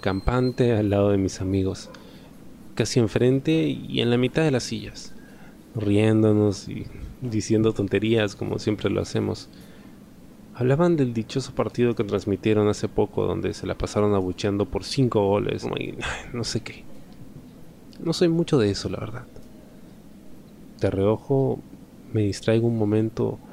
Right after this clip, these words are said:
atisbando por un segundo a la puerta, y algo me sorprendió.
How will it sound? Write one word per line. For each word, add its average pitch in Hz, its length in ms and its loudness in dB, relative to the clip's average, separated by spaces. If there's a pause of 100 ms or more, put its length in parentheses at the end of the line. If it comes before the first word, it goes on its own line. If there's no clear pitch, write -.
(360)
atisbando 127 540 -2
por 113 200 -2
un 143 120 2
segundo 135 420 2
a - 20 2
la 110 100 -2
puerta, - 420 -6 (720)
y 101 140 2
algo 110 220 2
me 110 80 0
sorprendió. 98 600 -4